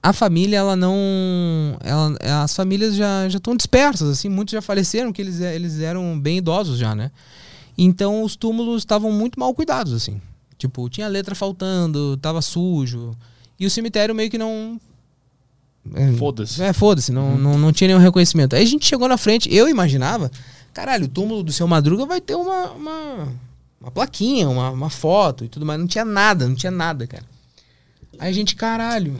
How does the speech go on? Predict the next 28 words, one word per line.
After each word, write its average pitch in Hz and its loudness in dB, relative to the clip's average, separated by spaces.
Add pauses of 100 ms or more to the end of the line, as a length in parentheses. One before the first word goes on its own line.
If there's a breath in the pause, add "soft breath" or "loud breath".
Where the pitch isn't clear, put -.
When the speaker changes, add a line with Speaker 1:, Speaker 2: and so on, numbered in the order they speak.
(120)
Speaker 1:
E 170 -6
aí 190 0
depois, 202 0
à 220 0
medida 202 -2
que 226 -6
os 196 -2
fãs 196 -2
foram 180 2
indo, 180 4 (160)
hoje, 202 2
se - -2
tu 180 2
olhar 165 6
fotos 175 2
atuais 165 2
dos 143 -2
túmulos, 175 4
tem 214 2
muita 208 6
coisa 196 4
legal, 165 4
cara. 117 0 (320 loud breath)
Tem 185 -6
figurinha 180 2
de 151 2
desenho 151 4
animado, 135 2